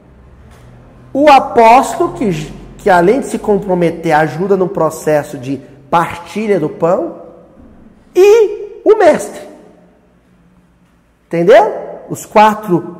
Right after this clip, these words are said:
lados. Por que uma mesa retangular? E o mestre.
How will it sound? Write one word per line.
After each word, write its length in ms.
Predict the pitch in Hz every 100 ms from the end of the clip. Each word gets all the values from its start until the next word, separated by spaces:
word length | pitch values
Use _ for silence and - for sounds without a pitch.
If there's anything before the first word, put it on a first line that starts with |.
| -
lados. 420 | 156 160 151 143
Por 160 | - 196
que 100 | 240
uma 180 | 208 180
mesa 300 | 175 180 160
retangular? 880 | 156 156 151 151 202 233 - - - _ _ _ _ _ _ _ _ _ _ _ _ _ _ _ _ _ _ _ _ _ _ -
E 100 | 180
o 40 |
mestre. 440 | 214 160 - -